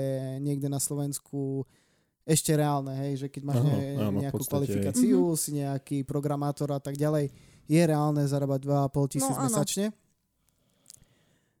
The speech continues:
Speaker 1: Tak je to taká suma, z ktorej dokážeš vyžiť, dokáže si zaplatiť hypotéku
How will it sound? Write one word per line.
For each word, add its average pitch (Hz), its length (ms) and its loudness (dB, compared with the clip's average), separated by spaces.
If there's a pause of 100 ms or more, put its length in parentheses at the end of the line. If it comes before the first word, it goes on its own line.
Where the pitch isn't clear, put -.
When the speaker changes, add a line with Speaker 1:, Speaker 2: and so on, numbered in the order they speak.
Speaker 1:
Tak 151 120 0
je 165 140 4
to 170 80 2
taká - 260 2
suma, 156 320 2
z 139 100 0
ktorej 139 460 2 (640)
dokážeš 139 540 0
vyžiť, 143 420 0 (760)
dokáže 147 400 2
si 143 160 0
zaplatiť 135 560 -2
hypotéku 147 640 0